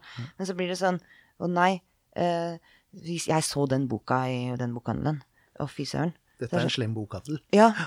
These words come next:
Speaker 2: og så blir jeg, det, det, sånt irriterer vettet av meg. Eh, det er, og, og også det at man, det å selge noe skal liksom bety at man mener at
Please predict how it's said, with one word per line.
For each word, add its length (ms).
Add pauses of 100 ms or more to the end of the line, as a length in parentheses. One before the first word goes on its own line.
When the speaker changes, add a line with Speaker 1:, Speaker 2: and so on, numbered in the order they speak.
Speaker 2:
og 40
så 120
blir 160
jeg, 180
det, 140 (100)
det, 220
sånt 640 (320)
irriterer 480 (220)
vettet 340
av 80
meg. 160 (160)
Eh, 240
det 160
er, 420 (920)
og, 360
og 200
også 240
det 120
at 140
man, 220 (460)
det 220
å 160
selge 400
noe 540
skal 260
liksom 320
bety 540 (100)
at 420
man 220
mener 560 (840)
at 260